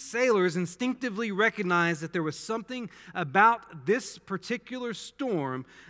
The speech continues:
that was supernatural or of a divine origin. Maybe it was due to the suddenness of the storm, or its unusual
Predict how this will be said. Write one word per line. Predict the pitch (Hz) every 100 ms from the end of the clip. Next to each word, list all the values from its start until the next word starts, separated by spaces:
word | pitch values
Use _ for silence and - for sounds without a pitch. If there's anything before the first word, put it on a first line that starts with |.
| 165
that | 202 190
was | 185 165 - - _
supernatural | - - - 269 190 220 208 202 190 165 143 123 -
or | 202 226
of | 240 214
a | 202
divine | 175 147 196 208 202 202 196
origin. | 208 196 160 123 113 - _ _ _ _ _ _ _ _ _ _ _ _ -
Maybe | 196 233 254
it | 226
was | 214 139
due | 233 226
to | 202 214
the | 214
suddenness | 180 - - 220 208 214 214 208 - - -
of | 202 175
the |
storm, | 185 - 208 202 208 214 - _ _ _ _ -
or | 190 196
its | 190
unusual | 220 196 190 233 220 185 226 220 214